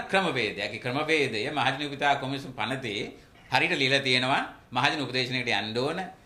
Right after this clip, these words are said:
හරියට ඒක කැල්කියුලේට් කරන්න ඕන, ඩිමාන්ඩ් එක බලන්න ඕන, සප්ලයි එක බලන්න ඕන, ඒකට යන ඒ මූලද්‍රව්‍ය වල කොස්ට් එක බලන්න ඕන,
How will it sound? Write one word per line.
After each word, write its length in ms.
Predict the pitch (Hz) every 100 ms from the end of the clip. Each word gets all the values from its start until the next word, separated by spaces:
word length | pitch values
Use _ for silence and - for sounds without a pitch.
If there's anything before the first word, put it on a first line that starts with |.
| -
හරියට 280 | 120 135 127
ඒක 180 | 123 120
කැල්කියුලේට් 460 | 101 101 113 120
කරන්න 320 | 135 143 160 180
ඕන, 160 | 180
ඩිමාන්ඩ් 440 | 160 120 120 120 117
එක 120 | 107
බලන්න 340 | 110 135 160
ඕන, 160 | 175 165
සප්ලයි 320 | 127 113 123 120
එක 120 | 110
බලන්න 360 | 104 110 135 160
ඕන, 220 | 175 170 160 - -
ඒකට 260 | 123 139
යන 180 | 131 127 123 - - -
ඒ 180 | 104 104
මූලද්‍රව්‍ය 480 | 123 139 139 135
වල 100 | 127
කොස්ට් 240 | 113 110 139
එක 140 | 120
බලන්න 340 | 110 120 147 160
ඕන, 220 | 165